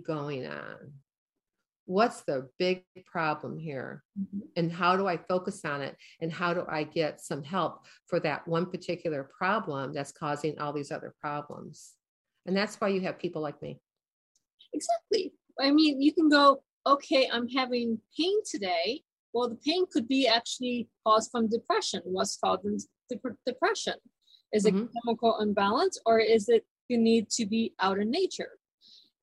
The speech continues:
Speaker 2: There's,
Speaker 1: Mm-hmm.
Speaker 2: um, this is just a random example. It doesn't mean every person in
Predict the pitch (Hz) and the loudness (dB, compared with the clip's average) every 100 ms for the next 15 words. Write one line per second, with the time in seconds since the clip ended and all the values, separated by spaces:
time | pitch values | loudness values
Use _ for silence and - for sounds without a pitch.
0 | - 226 247 247 - _ 185 214 220 202 | 2 8 8 6 -2 _ -6 -2 0 -2
1 | _ _ - 262 269 226 233 220 - 214 | _ _ -2 0 0 -2 0 0 0 -2
2 | 185 - 208 233 226 208 202 190 226 214 | -4 -4 0 2 2 0 -2 0 0 0
3 | 190 196 - 202 208 208 208 196 - 202 | -2 -2 -2 -2 0 2 0 0 -2 0
4 | 208 202 202 - 190 190 | 0 0 -4 -2 -2 -4